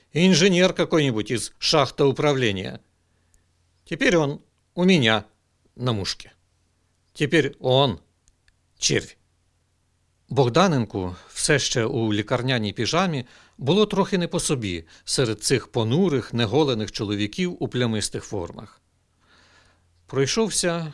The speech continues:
порожніми коридорами психлікарні. Торснув одні двері, другі. Всі замкнено. Тільки склад кастелянші розчинено геть навстежу.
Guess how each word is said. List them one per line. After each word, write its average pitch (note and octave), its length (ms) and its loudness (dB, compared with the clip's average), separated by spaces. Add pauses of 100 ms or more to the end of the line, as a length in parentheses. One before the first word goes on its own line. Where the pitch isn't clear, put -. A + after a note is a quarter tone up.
(160)
порожніми A2+ 580 -2
коридорами A#2+ 680 -4
психлікарні. - 920 -8 (680)
Торснув D3+ 440 2
одні B2+ 300 -4
двері, D3+ 380 -4
другі. C#3 480 -8 (640)
Всі - 260 -6
замкнено. A#2 640 -6 (760)
Тільки G#3 300 -2
склад - 360 0
кастелянші G#2+ 720 -2
розчинено G#2 720 -6
геть A2 320 -6
навстежу. F2+ 640 -10